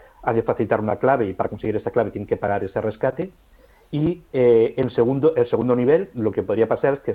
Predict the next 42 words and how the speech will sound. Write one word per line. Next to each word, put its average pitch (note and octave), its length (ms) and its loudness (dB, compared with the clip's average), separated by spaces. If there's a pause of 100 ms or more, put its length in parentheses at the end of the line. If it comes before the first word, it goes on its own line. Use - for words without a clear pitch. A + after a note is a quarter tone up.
si G2+ 340 -8 (100)
se G2+ 140 -4
niegan, A#2+ 520 0 (420)
como G#2 580 -2
que G2+ 80 -4
es - 120 -6
la, A2 220 2
la, A2 220 0
la G#2+ 160 0
recomendación, G2 600 -2
¿no? C#3 140 -6
El, A#2+ 120 -8
el, G#2 420 -8
el G#2+ 80 -8
negarse G#2+ 300 -6
a - 40 -4
pagar A#2 180 -2
ese B2+ 120 -2
rescate, A#2+ 460 -4 (380)
lo B2 140 2
que A#2+ 120 0
podrían A#2 300 2
estar B2+ 220 -2
haciendo C3 580 0
a B2 140 0
continuación B2 440 -2
es C#3 80 0
decir, A#2+ 200 0
bueno, G#2 240 -4 (380)
pues, G#2 380 0
eh, G2+ 640 2
lo A2+ 160 0
que G#2 80 0
vamos G#2+ 260 -2
a A2+ 40 -10
hacer C3 120 0
es C3 80 -4
que C3 100 -10
como G#2+ 180 -8
tenemos G#2+ 320 -2
los A#2 160 2
datos, D#3+ 380 0